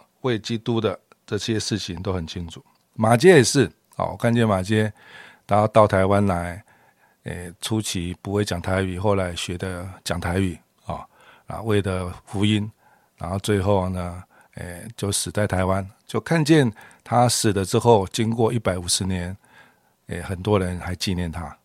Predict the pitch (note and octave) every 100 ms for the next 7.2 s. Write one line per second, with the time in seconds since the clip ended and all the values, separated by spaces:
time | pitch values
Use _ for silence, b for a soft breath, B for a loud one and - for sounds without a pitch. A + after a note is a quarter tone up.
0 | _ _ b b b - A2 A2 A2 A2
1 | A2+ A2 A2+ - - _ - G#2 A2+ G#2
2 | F#2+ G2 G2+ G#2 - - C3+ A2 G2+ A2
3 | - G#2+ E2+ E2+ G#2+ G#2 G#2 b - F#2
4 | F#2+ F2 G2 G2 E2+ E2+ F#2 - _ _
5 | _ E2+ - B B B B B A2 G2+
6 | C#3+ B2 G2+ F#2+ G2+ A#2 A2 G2 F#2 F#2
7 | - F#2